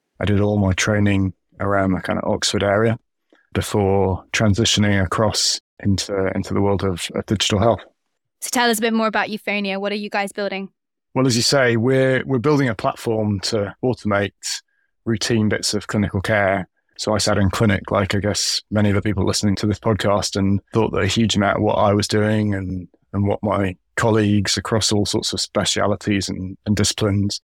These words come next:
Speaker 1: were doing was really routine activity. Yet the queue of patients was always out of the door. I was always running late. People were always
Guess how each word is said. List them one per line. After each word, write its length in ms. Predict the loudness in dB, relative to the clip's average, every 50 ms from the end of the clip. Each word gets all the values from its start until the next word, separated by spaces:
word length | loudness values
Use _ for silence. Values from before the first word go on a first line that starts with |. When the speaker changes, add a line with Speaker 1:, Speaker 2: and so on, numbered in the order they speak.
| _ -8
Speaker 1:
were 80 | -4
doing 300 | -2 0 2 2 2 2
was 140 | 2 2 2
really 200 | 2 2 2 2
routine 520 | 2 2 0 0 0 0 2 2 0 -2 -4 _ _ _ _ _ _ _ _
activity. 520 | -6 -4 -2 0 0 0 2 2 2 0 0 -2 _ _ _ _ _ _ _ _ _ _ -4
Yet 260 | 0 2 2 2 0 -4 -12 _ _
the 80 | -8
queue 400 | -6 -4 0 2 2 4 4 4
of 100 | 2 0
patients 800 | 0 0 0 2 2 0 0 -2 -2 -4 -4 -2 -2 -4 -6 -8 -12 _ _ _
was 160 | -4 -2 0 2
always 260 | 2 2 2 2 2
out 220 | 0 0 -2 -2
of 80 | -4 -4
the 40 | -2
door. 360 | 0 0 0 2 0 -2 -4 _ _ -2
I 80 | -2
was 120 | 0 2 2
always 260 | 2 2 2 2 2
running 260 | 2 4 4 4 4
late. 420 | 4 4 2 2 0 _ -14 -18 -18 _ _ _ _ _ _ _ _ _ _ -4
People 380 | -2 -2 -2 0 -2 0 0
were 120 | 0 0 0
always 420 | 0 0 0 2 2 0 0